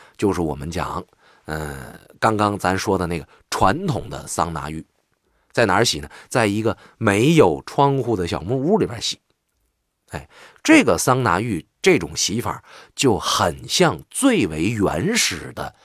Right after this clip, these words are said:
桑拿浴。最为原始的桑拿浴是啥呢？呃，无论这个东西是不是在芬兰被发明出来的，但是它的传说是从芬兰这个地方开始的。只不过注意我的措辞，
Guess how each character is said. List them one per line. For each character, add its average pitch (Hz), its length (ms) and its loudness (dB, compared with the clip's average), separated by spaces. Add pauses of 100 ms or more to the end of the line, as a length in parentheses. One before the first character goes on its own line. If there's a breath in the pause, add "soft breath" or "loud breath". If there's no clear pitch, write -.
(280 soft breath)
桑 85 180 -2
拿 71 160 -10
浴。 69 140 -16 (1120)
最 247 160 0
为 247 100 2
原 196 200 6
始 - 100 -2
的 113 80 4
桑 127 160 0
拿 123 120 0
浴 117 120 -2
是 104 80 -2
啥 87 120 -2
呢？ 80 140 -8 (540 soft breath)
呃， 71 640 -14 (320)
无 131 200 2
论 202 300 6
这 135 260 4
个 82 80 0
东 104 160 0
西 80 120 -6
是 - 200 0
不 95 80 -2
是 92 140 -2
在 82 140 -2
芬 139 320 -2
兰 90 260 0
被 98 180 0
发 113 200 2
明 113 160 -2
出 117 140 -2
来 78 180 0
的， 80 140 -6
但 143 140 2
是 113 60 -10
它 120 140 -4
的 131 80 -4
传 104 280 -4
说 170 240 0 (280 loud breath)
是 - 180 -6
从 80 160 -10
芬 87 160 -4
兰 85 180 -4 (120)
这 92 140 -4
个 82 100 -4
地 240 300 -4
方 - 160 -10
开 - 240 -14
始 - 180 -12
的。 - 160 -20
只 95 120 -6
不 110 140 -2
过 156 280 4
注 139 140 -4
意 98 260 -6
我 78 120 -10
的 71 80 -12
措 95 200 -4
辞， - 240 -14